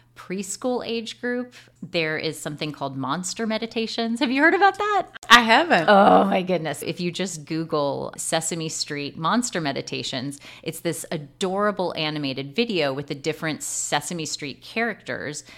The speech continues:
Speaker 1: that are teaching you about grounding, basically, how to get in connection with your senses, um, and how to manage your own high levels of anxiety. And it's just, like, a one or two minute video. You can press play.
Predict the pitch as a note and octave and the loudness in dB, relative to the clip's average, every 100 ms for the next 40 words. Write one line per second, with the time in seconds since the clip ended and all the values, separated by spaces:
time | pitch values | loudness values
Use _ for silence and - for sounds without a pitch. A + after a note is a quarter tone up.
0 | - - D#3+ D3+ D3 - B3 B3 D#3+ D3 | -20 -6 -4 -2 -4 -2 -4 -2 -4 -2
1 | C#3 C3 C3 - D#3+ C#3+ C#3+ C#3+ F3+ E3 | -2 -2 -4 -2 -2 0 0 0 0 -4
2 | - C#3 - - - - A#2 - D3 D3 | -6 -6 -8 -8 -12 -12 -12 -4 -2 -2
3 | D3 C3+ - C#3+ C#3 D3+ B2 - C#3+ C3 | -2 -4 -4 -8 -6 -6 -6 -6 -4 -6
4 | - F#2+ - G#3+ G3 F3+ F3 D#3+ D3+ D3+ | -8 -10 -6 -2 -2 -2 -2 -2 -2 -6
5 | B2+ A#2+ - C#3+ C#3 D3 C#3+ C#3 C3 C#3+ | -8 -8 -10 -8 -4 -4 -2 -2 -2 -4
6 | C#3 C3+ B2+ B2 B2+ A#2 B2 - F#2+ - | -6 -8 -6 -6 -6 -6 -6 -10 -10 -10
7 | - C#3 - - - - - - D3 - | -10 -10 -8 -8 -10 -12 -12 -8 -6 -4
8 | D#3+ - D3 C3+ C#3 D3+ F3+ F3 E3+ F3+ | -6 -4 -4 -4 -4 -2 -2 -2 -4 -6
9 | D3+ C3+ - F#3+ G3 F#3 F3+ D3+ - C#3+ | -4 -6 -4 -4 -2 0 0 -4 -8 -6
10 | C3 - - - F#3+ E3 D#3+ D#3+ | -6 -8 -12 -2 2 2 2 -4